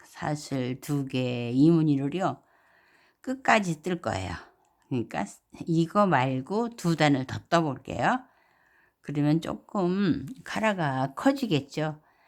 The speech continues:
먼저 카라는 이게 좀 작아서, 요게 작아서 내가 요, 요, 요거보다 크게 한 이만큼,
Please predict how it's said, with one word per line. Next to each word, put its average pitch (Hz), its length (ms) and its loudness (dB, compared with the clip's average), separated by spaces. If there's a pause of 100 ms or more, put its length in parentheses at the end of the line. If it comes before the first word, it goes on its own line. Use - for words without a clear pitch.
(260)
먼저 190 600 4
카라는 170 720 2
이게 135 320 -2
좀 127 180 0
작아서, 117 1080 -4 (500)
요게 120 280 0
작아서 107 680 -4
내가 92 260 -4
요, 113 160 -2 (180)
요, 98 260 -4
요거보다 127 960 -2
크게 - 380 -6
한 170 200 0
이만큼, 160 680 2